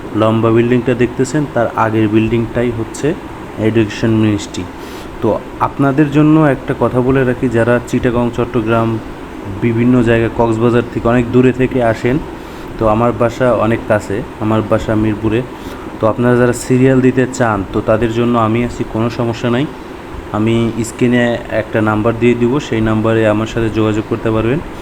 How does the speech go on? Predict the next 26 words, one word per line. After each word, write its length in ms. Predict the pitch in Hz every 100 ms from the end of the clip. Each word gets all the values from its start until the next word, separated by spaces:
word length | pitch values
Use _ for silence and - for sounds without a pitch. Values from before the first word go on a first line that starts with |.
| - - -
আপনারা 300 | 117 120 113
যদি 120 | 117
অনেক 180 | 120 117 113
দূর 140 | 113 -
থেকে 200 | 131 120
আসেন, 220 | 120 135
সেক্ষেত্রে 480 | - 117 - - 117
আমি 140 | 113
সিরিয়াল 400 | 113 113 113 113 104 95 - 104 101
ধরে 180 | 110
দিব, 240 | 117 117 147
সেক্ষেত্রে 500 | - 127 120 - 117
আমাকে 280 | 107 110 110
কিছু 240 | - 110 -
চার্জ 200 | 107 107 - - - - 113
দিলেই 260 | 110 113 104
হবে। 200 | 98 90 - - - - - - - _ - - - -
তো 100 | 131
আমি 160 | 135 139
নতুন 300 | 135 147 147
টেকনিক 460 | 151 135 156 147
ইউজ 180 | 143 151 -
করার 280 | 156 147 143 -
ফলে 360 | 135 120 117 143 - -
আমি 280 | 120 123 127
একদম 500 | 123 117 135 135